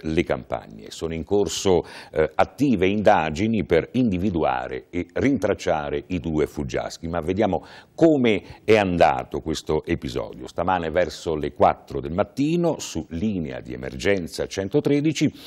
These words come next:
veniva segnalato il furto di una Y Lancia. I poliziotti della sezione Volanti intervenivano immediatamente in viale Stefano Candura, dove intercettavano una B M W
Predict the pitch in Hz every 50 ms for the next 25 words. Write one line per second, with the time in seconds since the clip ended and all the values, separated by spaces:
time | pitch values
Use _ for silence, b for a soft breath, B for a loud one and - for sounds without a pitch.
0 | B B B - 90 110 151 160 165 120 107 - - - - 180 175 147 131 113
1 | 104 80 67 57 55 - - 98 120 123 - - 101 104 98 92 - - 85 82
2 | 87 85 80 76 80 87 85 - - - 82 69 76 73 67 60 60 58 55 52
3 | 55 - - - 69 65 - 85 92 92 82 - - 131 127 117 - - - -
4 | 131 123 B B B B B B B - - 80 76 69 71 - 85 78 - -
5 | 107 101 95 87 78 76 71 65 60 62 76 92 98 90 71 65 65 64 - -
6 | - 98 98 95 - 98 92 92 87 101 117 107 85 82 76 85 104 110 92 87
7 | 82 71 87 85 - 104 110 127 139 156 143 - - 175 156 B B B B B
8 | B - 67 65 57 53 53 58 69 71 67 65 64 - - 104 95 - 82 76
9 | 73 76 117 123 127 123 143 156 143 117 98 117 104 104 101 - - 156 156 160
10 | 131 - - 101 85 - - 107 - - - 64 57 - - 65 64 65 64 65
11 | - - 92 90 82 80 78 - 90 104 104 92 87 85 78 65 71